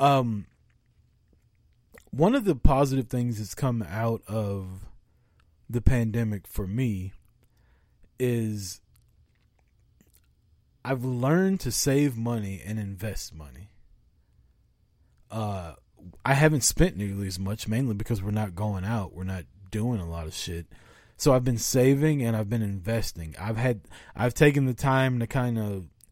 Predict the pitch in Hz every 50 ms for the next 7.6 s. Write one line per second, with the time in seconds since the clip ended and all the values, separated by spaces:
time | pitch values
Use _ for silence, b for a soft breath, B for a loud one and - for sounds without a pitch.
0 | _ _ _ _ _ _ _ _ _ - - 117 131 131 131 127 127 113 117 123
1 | 117 - - - - - - 127 117 113 - - 117 113 113 110 107 - - 117
2 | 110 90 76 92 98 98 107 113 117 117 113 104 98 110 107 107 107 104 104 95
3 | - - 87 113 110 - - 131 120 113 107 107 107 104 104 107 104 104 101 95
4 | - - - 95 98 98 95 92 90 90 87 87 90 - - _ _ _ _ _
5 | _ _ _ _ _ - - - 220 196 - 131 131 131 - - 170 151 135 117
6 | 123 127 117 107 - - 147 131 123 - - 131 123 - - 127 120 110 107 110
7 | 127 147 139 104 87 90 78 78 76 78 85